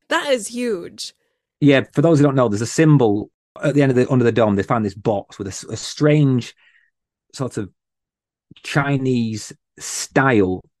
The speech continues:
Speaker 2: info. Um, what's the word? My mind has gone blank for that kind of. Apologies if that comes across as crass. I've forgotten the word for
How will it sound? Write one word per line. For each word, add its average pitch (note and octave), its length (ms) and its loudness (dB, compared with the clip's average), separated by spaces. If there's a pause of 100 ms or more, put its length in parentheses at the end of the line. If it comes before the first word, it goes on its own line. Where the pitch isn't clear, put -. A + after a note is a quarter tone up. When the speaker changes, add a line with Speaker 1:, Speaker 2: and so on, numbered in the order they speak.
(480)
Speaker 2:
info. A2+ 600 0
Um, G2 500 -2 (800)
what's - 180 -14
the A2+ 80 -10
word? A2 200 -2
My G2 60 -6
mind G#2+ 200 -6
has G2 80 -12
gone G2 220 -8
blank A2+ 360 -6
for A2+ 80 -10
that G2+ 180 -4
kind G2 280 -6
of. F#2+ 120 -8 (680)
Apologies D3+ 580 0
if A2+ 100 -8
that B2 180 -4
comes A#2 160 -12
across G#2+ 200 -14
as G#2+ 100 -12
crass. G#2 280 -8
I've G#2+ 140 -6
forgotten A#2 380 -4
the G#2 80 -2
word G2+ 400 -2
for G2 380 -8